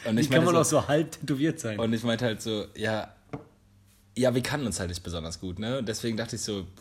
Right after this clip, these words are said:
Speaker 1: „Ja, muss ich da jetzt viel zu sagen?
Speaker 2: Mal
Speaker 1: Komm,
Speaker 2: schauen.
Speaker 1: du gehst einfach mit dem Grind erstmal mit.“ Und dann so, „Ja, und, äh, was,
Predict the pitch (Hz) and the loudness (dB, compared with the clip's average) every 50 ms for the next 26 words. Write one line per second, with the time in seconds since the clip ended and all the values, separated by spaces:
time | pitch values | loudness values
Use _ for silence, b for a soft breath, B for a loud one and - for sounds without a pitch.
0 | - - - - - 95 113 127 139 123 - 113 104 - - - 117 117 - - | -20 -20 -20 -16 -10 -6 -6 -6 -6 -6 -6 -6 -6 -6 -8 -8 -10 -8 -8 -8
1 | 101 104 110 120 135 143 131 127 131 131 127 131 123 113 110 - - 170 143 - | -6 -4 -4 -4 -4 -4 -2 0 0 2 2 2 2 2 2 2 2 2 0 0
2 | 135 127 127 110 - 113 101 92 95 92 98 104 101 82 87 - 98 90 92 95 | 0 0 0 0 0 0 0 0 0 -2 -2 -4 -4 -6 -6 -4 -4 -2 0 -2
3 | 113 117 - B B B B B B B B B B B - 104 104 110 110 104 | -2 -4 -6 B B B B B B B B B B B -4 -2 0 0 2 2
4 | 107 110 110 95 B B B B B B 113 120 120 117 104 - 135 135 120 110 | 2 0 0 -2 B B B B B B 4 4 4 4 0 -2 -2 -2 -2 -2
5 | 107 117 131 123 - | -2 -4 -4 -4 -6